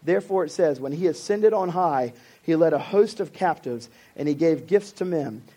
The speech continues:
In saying that he ascended, what does it mean that, what does it mean but that he had also descended into the lower parts of the earth? He who descended is the one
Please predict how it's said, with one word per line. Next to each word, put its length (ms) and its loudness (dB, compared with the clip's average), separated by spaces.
In 100 -8
saying 280 0
that 100 0
he 160 0
ascended, 580 0
what 180 0
does 120 -10
it 100 -2
mean 240 -4
that, 180 0
what 140 -2
does 120 -8
it 100 -2
mean 260 -4
but 160 -4
that 140 0
he 100 0
had 100 2
also 460 0
descended 640 -6
into 200 -8
the 120 -8
lower 240 -2
parts 320 -6
of 60 -12
the 100 -8
earth? 260 -10
He 240 -4
who 160 -4
descended 640 -4
is 160 -4
the 100 -4
one 320 -6